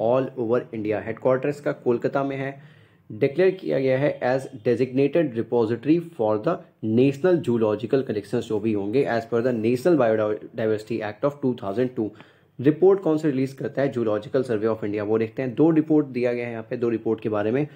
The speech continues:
फर्स्ट है Flora and Fauna Database। इंडिया ने ऐड किया है सिक्स सिक्सटी फ़ोर एनिमल स्पीशीज को उसकी fauna डेटाबेस में and थ्री थर्टी नाइन को फ्लोरा में। ओके,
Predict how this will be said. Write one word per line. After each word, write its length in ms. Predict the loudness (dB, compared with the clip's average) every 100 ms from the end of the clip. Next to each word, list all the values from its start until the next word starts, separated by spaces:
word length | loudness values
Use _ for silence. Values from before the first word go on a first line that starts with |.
| -18 _ 0
फर्स्ट 220 | 0 0
है 140 | -2
Flora 400 | 0 0 2 0 -2 -4
and 200 | -2 -2
Fauna 280 | -4 -2 -2
Database। 480 | -2 0 0 0 -2 -6 -20 -20 _ _ _ _ 2
इंडिया 240 | 4 6
ने 160 | 4 0
ऐड 220 | 0 0 2
किया 160 | 0
है 40 | -2
सिक्स 340 | -2 -4 -2
सिक्सटी 340 | -4 -2 0
फ़ोर 320 | 2 0 -2 -4
एनिमल 320 | -2 2 2 0 -8
स्पीशीज 400 | -8 0 0 2
को 120 | 0
उसकी 200 | 2 0
fauna 340 | 0 -2 0
डेटाबेस 480 | 2 2 2 0 0
में 120 | 0 0
and 180 | 0
थ्री 120 | 2 2
थर्टी 280 | 2 0
नाइन 180 | 0 0
को 140 | -2 -4
फ्लोरा 640 | -6 -20 -8 0 2 2
में। 280 | 0 -4 -10 _ _ _
ओके, 260 | -6 -4